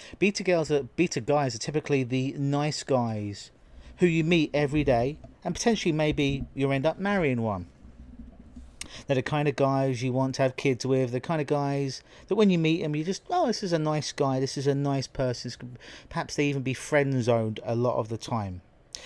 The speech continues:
They're generally reserved, quite sensitive and responsible, quite moderate. They don't particularly stand out. Nothing quite special about them when you see them. They'll generally be quite introverted.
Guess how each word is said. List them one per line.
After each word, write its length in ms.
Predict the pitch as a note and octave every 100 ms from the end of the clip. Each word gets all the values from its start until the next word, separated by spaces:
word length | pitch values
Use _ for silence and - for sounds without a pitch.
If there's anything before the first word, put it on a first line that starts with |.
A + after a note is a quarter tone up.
| - -
They're 100 | C#3+
generally 360 | D3+ D#3 F#3
reserved, 600 | F3+ C#3 C#3+ C#3+ C#3 B2
quite 220 | - D#3+
sensitive 500 | D3+ D#3 C#3 - C#3+
and 100 | C3
responsible, 920 | A#2+ - - C#3 B2+ A#2 C3+ C3+ C3 - -
quite 220 | - F#3+ C#3+
moderate. 440 | C3+ C3+ C3+ C#3+
They 60 | D#3+
don't 160 | D#3
particularly 380 | - E3+ - C#3
stand 400 | - B2+ B2 B2
out. 280 | B2 B2+ - - - - - - _ - _ - - - - -
Nothing 240 | E3 E3+ B2+
quite 280 | - B2+
special 500 | - - A#2 - B2+
about 400 | A#2+ G#2+ A#2+ A#2+
them 140 | C3+ A#2+
when 120 | B2
you 60 | A2+
see 240 | - C3+
them. 260 | C3 B2+ B2 _ _ _ _ _ - -
They'll 160 | - D#3+
generally 460 | D3 G3 F#3 F3 E3+
be 240 | D#3+ D3
quite 420 | - - D3+ C#3 -
introverted. 1040 | D3+ D3+ - C#3+ C#3+ C#3 - D3 C#3 C3+